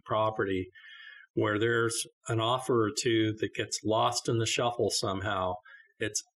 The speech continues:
incumbent upon the buyer's agent, not the seller's agent, to make sure that the seller received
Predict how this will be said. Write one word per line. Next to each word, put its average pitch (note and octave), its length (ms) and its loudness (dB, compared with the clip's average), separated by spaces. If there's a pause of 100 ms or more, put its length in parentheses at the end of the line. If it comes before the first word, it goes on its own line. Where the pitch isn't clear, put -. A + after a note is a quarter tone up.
(160)
incumbent C#3+ 560 -2
upon A#2+ 460 -2
the F#2+ 120 -2 (100)
buyer's A#2 540 2 (300)
agent, A#2+ 500 0 (140)
not G#2+ 280 -2
the - 80 -4
seller's D#3 520 2
agent, F#2+ 500 -2
to A2 100 -6
make A2 280 -2
sure B2+ 400 4
that - 200 -10
the G2 100 -8
seller C#3 640 0 (100)
received A#2 720 2